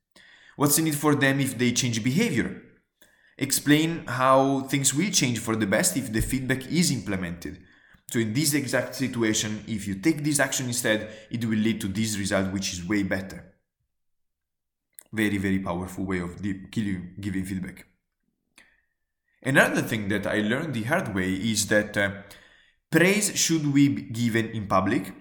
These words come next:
but, uh, uh, feedback, critique,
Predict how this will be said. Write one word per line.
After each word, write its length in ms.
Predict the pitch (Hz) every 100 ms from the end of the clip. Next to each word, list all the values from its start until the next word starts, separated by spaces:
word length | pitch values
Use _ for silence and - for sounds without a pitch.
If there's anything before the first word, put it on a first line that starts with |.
| - _ - - -
but, 480 | - 107 120 113 -
uh, 220 | 113 107 - - - _ _ _ _ _ -
uh, 440 | 110 104 101 95
feedback, 880 | 95 - 208 110 90 92 - - -
critique, 540 | - 185 95 95 95